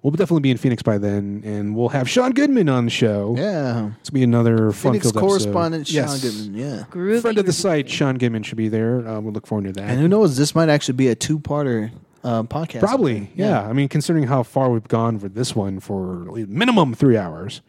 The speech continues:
Speaker 2: Mm-hmm.
Speaker 1: But, uh, yeah, it's gonna be a lot of fun. Uh, we're gonna have a lot of fun. Um, and I guess that's it.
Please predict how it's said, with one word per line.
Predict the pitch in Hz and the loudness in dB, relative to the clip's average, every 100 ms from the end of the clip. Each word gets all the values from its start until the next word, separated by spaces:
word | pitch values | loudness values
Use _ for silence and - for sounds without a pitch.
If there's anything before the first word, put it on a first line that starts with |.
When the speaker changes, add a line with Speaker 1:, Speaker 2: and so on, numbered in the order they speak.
| - | -8
Speaker 2:
Mm-hmm. | 120 156 180 - | -4 -4 -6 -8
Speaker 1:
But, | 127 131 123 | -2 -2 0
uh, | 143 135 135 135 | 0 2 2 2
yeah, | 226 269 - | 0 -2 -4
it's | 160 | -2
gonna | 226 | 0
be | 202 | 2
a | |
lot | 170 147 | 2 0
of | |
fun. | - 143 160 175 _ - | 0 0 0 -4 _ -6
Uh, | 113 | -2
we're | 127 | 0
gonna | 123 | 2
have | 117 | 2
a | |
lot | 113 110 | 0 -2
of | 113 | -2
fun. | 117 117 143 - - | -4 -2 -6 -10 -8
Um, | 104 98 98 98 98 98 98 98 - _ _ - | -6 -4 -6 -8 -8 -10 -12 -14 -18 _ _ -8
and | 120 107 107 107 107 107 107 107 | -2 2 2 2 0 0 -2 0
I | |
guess | 110 123 | 0 0
that's | 143 190 | 0 0
it. | 240 | -2